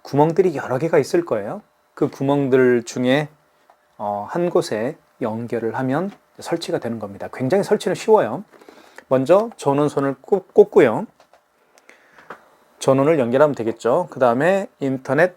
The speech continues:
랜선을 여기에 꽂고, 그 다음에 반대편은 공유기나 그 다음에 모뎀에 연결해서 사용하면 끝나는 겁니다.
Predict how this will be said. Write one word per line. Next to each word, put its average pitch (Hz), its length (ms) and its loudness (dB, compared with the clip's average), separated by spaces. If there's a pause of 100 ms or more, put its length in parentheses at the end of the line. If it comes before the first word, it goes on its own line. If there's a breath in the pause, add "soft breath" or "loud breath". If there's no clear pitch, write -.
(120)
랜선을 131 680 2
여기에 123 300 2
꽂고, 202 600 4 (160)
그 - 80 -18
다음에 131 320 -2
반대편은 135 720 -4 (540)
공유기나 127 840 -2 (500)
그 - 100 -20
다음에 113 200 -8
모뎀에 107 720 -4
연결해서 104 720 -6
사용하면 139 500 -6
끝나는 156 300 -4
겁니다. 117 400 -4